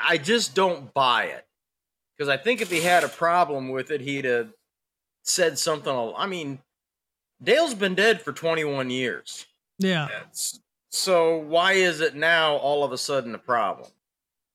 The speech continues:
Speaker 1: Uh, like I said,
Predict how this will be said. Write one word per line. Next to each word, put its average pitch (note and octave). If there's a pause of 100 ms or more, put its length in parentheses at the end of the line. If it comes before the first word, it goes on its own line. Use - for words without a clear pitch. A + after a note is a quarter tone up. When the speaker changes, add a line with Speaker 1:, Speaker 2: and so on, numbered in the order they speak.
(840)
Speaker 1:
Uh, G#2 (1300)
like D#3+
I D#3
said, C#3+